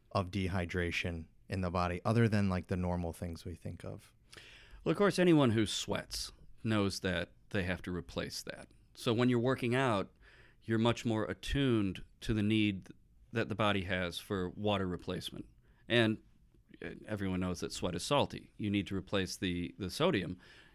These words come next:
Speaker 2: You can't really taste potassium, but that's going out the pores along with the sodium. Athletes will know that. Anyone who, uh, you know, really pushes himself, whether it's on the golf course for eighteen holes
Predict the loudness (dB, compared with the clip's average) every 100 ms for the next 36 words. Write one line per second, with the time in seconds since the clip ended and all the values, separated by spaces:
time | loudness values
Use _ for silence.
0 | -8 -6 -2 -2 0 2 2 0 -2 0
1 | 0 -2 -8 -12 -8 0 0 0 -4 -4
2 | -4 -2 2 0 0 0 2 0 -2 -2
3 | -6 -2 0 2 0 -4 -6 -2 0 0
4 | -2 -4 -6 -4 -4 -4 -8 -14 _ _
5 | -20 -20 -20 -20 -20 _ _ _ _ _
6 | _ _ _ _ 4 4 6 2 0 -2
7 | 0 0 -2 -4 -10 -10 -2 2 4 2
8 | 0 0 -2 0 -4 -8 _ _ _ -6
9 | -6 -6 -12 _ _ -8 -4 -4 0 2
10 | 4 2 0 0 -2 0 -2 -2 -2 0
11 | 0 0 0 2 2 4 6 6 4 0
12 | 0 0 0 0 0 -4 0 2 2 0
13 | -6